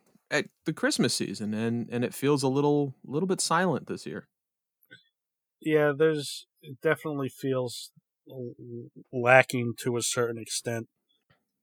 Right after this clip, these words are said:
Speaker 2: I mean, I think there's still plenty to be happy and celebrate, but yeah,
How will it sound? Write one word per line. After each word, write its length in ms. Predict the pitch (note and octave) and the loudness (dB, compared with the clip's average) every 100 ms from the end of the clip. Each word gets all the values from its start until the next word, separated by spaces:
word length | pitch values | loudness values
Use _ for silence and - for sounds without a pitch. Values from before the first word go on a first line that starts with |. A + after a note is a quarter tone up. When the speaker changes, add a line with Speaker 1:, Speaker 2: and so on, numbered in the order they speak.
| - | -2
Speaker 2:
I 100 | C#3 | 2
mean, 120 | C3+ | 6
I 80 | C#3 | 4
think 220 | C3+ D#3 | 6 2
there's 160 | C#3+ C3+ | 4 2
still 260 | - C#3+ C3 | 4 4 4
plenty 560 | - C#3+ C#3 C3 B2+ _ _ _ _ _ _ _ _ _ - | 2 2 4 2 -2 _ _ _ _ _ _ _ _ _ -10
to 100 | C3 | -8
be 300 | A#2 A#2+ A#2 - | -4 -4 -4 -6
happy 400 | C3+ C#3 C3+ C3+ | 2 4 4 0
and 380 | B2 A2+ G#2+ F#2+ _ _ _ _ - | 0 -2 -6 -14 _ _ _ _ -10
celebrate, 760 | - E3 E3 D3 A#2+ A#2 A2 G2+ _ - | 2 8 8 8 6 0 0 -10 _ -6
but 220 | A2+ G#2 _ _ | -4 -6 _ _
yeah, 440 | C#3+ C3 A#2+ A2 | -12 -4 -2 -4